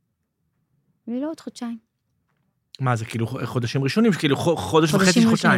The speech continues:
Speaker 1: ראשונים, כן.
Speaker 2: כזה של
Speaker 1: כן, אבל, אבל תחשוב שאני סיימתי לצלם את חזרות שהייתי בחודש שביעי.
Speaker 2: וואו.
Speaker 1: עכשיו, זה הריון ראשון, אז,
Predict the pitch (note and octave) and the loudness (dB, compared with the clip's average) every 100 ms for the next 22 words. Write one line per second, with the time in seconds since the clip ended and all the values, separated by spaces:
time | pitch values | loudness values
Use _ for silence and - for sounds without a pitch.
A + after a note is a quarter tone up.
0 | A2 A2 D3+ A2+ B2 B2 B2 - - - | 0 -4 -6 -6 -12 -16 -18 -20 -8 0
1 | C#4+ E3 - _ - F3+ E3 - B3 G#3+ | 0 0 -6 _ -8 -6 -6 -6 -6 -4
2 | A3 A3 - G3 G3 A3 F3 - E3+ F#3 | -2 -4 -4 -4 -4 -4 -4 -2 -2 -2
3 | G3+ F3 E3 G3+ G3+ F#3+ F#3 F#3 F#3 - | -4 -4 -4 -4 -4 -4 -4 -6 -8 -6
4 | E3 D3 E3 - _ _ - - G#2+ A2 | -8 -6 -8 -12 _ _ -20 -18 -14 -14
5 | G#2+ _ _ _ _ _ _ _ _ _ | -16 _ _ _ _ _ _ _ _ _
6 | _ _ _ - E3 E3+ E3 E3+ A3+ F#3+ | _ _ _ -12 -6 -4 -2 0 2 2
7 | - G3+ D3+ - | 0 -2 -2 -8